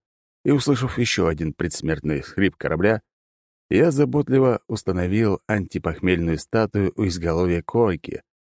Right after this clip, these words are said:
поставил на тумбочку пару графинов с соком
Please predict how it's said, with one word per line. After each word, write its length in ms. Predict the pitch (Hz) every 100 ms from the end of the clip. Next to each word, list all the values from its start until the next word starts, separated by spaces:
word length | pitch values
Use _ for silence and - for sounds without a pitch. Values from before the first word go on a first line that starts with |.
| _ _ _ -
поставил 500 | 139 - 147 143 107
на 120 | 92
тумбочку 460 | 92 87 80 -
пару 240 | 78 82 80
графинов 480 | 78 80 131 127 -
с 60 |
соком 380 | - 120 117 110